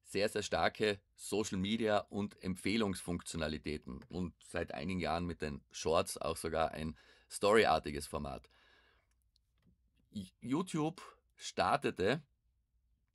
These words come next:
im Jahr, ähm, äh, was war, zweitausendzwei, gla-, äh, nein, zweitausendvier war es, glaub ich.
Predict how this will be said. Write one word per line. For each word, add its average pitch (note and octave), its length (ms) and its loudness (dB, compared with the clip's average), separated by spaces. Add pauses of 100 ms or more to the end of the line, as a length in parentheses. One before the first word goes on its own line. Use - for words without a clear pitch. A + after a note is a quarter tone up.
(400)
im A2 160 0
Jahr, G2+ 360 6 (3000)
ähm, F#2 320 0 (440)
äh, E2 240 -2 (2250)
was E2+ 160 -10
war, - 140 0
zweitausendzwei, F#2+ 720 2
gla-, C#2+ 300 -2
äh, F#2+ 100 4
nein, F#2+ 260 6 (120)
zweitausendvier F#2+ 640 2
war D2 100 4
es, D2 80 -6
glaub D#2 220 0
ich. A#2+ 200 -4